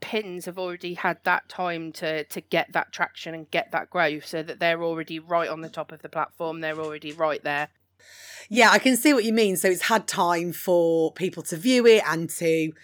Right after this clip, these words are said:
Speaker 2: get the, 'cause, I mean, when I look at some pins and things, I, I don't know how recent some of them are. And when I look back, I like looking for my hairstyles, you know, just to use that as an example,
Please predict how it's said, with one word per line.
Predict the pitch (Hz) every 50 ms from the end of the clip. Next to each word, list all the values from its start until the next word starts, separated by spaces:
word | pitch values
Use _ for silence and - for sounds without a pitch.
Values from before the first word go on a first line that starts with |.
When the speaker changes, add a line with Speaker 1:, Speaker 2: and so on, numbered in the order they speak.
| - - - - _ -
Speaker 2:
get | 214 190 175
the, | 208
'cause, | - - -
I | 214
mean, | 240 247 254 240 240
when | 254 233
I | 233 254 285
look | 247 202 - -
at | 139 -
some | - 165 156
pins | - 143 165 160 160 - -
and | 160 151
things, | - 165 156 151 143 - - -
I, | - - - 160 170 170 156 - _ -
I | - 202
don't | 160 208 190 156 165
know | 170 170 160
how | 139 180 170
recent | 151 170 175 190 - - 151 151 -
some | - 170 170
of | 160
them | 151 156 170
are. | 175 170 151 156
And | 160
when | 165 170 180
I | 175 165
look | 175 165 - -
back, | - - - - - - - 135
I | 123 151
like | 151 139 127 - - _ -
looking | 147 147 - 160 135
for | - 143
my | 143 147 143
hairstyles, | 147 165 156 156 - - 156 143 143 139 143 - _ - - - - - - - _ _
you | - 202 175
know, | 165 151 143
just | 131 143 - 185 160 - -
to | 175
use | 165 160 147
that | - 165 151
as | 147 151
an | 151
example, | 151 147 - 175 170 160 156 - 156 147 143 147 127 -